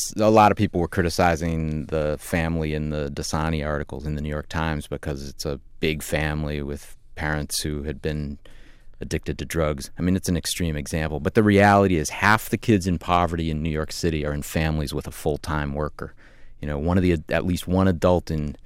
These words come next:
in half of these very poor families, families living in poverty, has a full-time job. These jobs just don't pay enough. How do we deal with that? That's a, that's a problem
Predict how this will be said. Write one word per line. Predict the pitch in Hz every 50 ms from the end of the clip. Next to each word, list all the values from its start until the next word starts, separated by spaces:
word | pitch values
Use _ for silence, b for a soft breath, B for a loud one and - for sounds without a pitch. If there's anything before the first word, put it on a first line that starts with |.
| b b b -
in | - -
half | - - 101 98 101 101 - 101
of | 87 82
these | 87 80 71 69
very | - - 85 82 85 82
poor | - - 95 85
families, | 82 - - 80 78 78 76 73 69 69
families | - - 80 76 80 82 80 78 76 -
living | 82 78 80 80
in | 78 76
poverty, | - 76 76 76 78 73 76 71 69 71 b b b
has | 85 82 71
a | 71
full-time | - - 85 76 - - 78 69 71 69 65
job. | 69 67 69 67 - b b b b b b -
These | 87 82 78 -
jobs | - 104 92 101 101 90 - -
just | - 98 87 - -
don't | 92 104 104 -
pay | - 95 101 113
enough. | 117 110 101 80 73 - - b b b b b b b b
How | - 78 80 90 95 95
do |
we | 101 104 101
deal | 92 104 101 101 95
with | 92 80 -
that? | 67 69 - - - - -
That's | 95 98 104 - - 95
a, | 80 - - - - -
that's | 92 90 92 - -
a | 92
problem | - - - 95 87 90 90 82 92 90 87 87 82 78